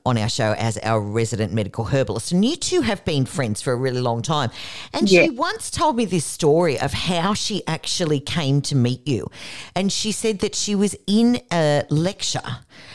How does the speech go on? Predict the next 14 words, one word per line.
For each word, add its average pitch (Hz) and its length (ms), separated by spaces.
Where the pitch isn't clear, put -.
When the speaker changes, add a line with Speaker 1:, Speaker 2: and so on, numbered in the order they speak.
Speaker 1:
and 190 280
the 175 160
lecturer 196 760
decided 160 560
that 160 120
it 165 80
would 160 200
be 170 260
a 160 60
great 165 420
idea 135 560
to 175 440
put - 340
down 127 400